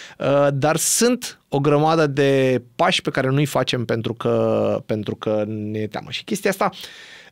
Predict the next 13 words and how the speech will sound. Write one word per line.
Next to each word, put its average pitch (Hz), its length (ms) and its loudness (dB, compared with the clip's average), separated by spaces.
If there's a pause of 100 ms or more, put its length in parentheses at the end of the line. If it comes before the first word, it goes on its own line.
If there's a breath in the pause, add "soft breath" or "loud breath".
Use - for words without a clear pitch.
(120)
are 170 160 2
legătură 170 420 4
cu 165 100 0
ceva 135 320 2
pe 143 140 -2
care 131 220 0
l-am 123 300 0
discutat 120 480 -4
într-un 120 580 -6
sezon 135 320 -2
trecut, - 340 -4
și - 180 -2
anume 127 560 2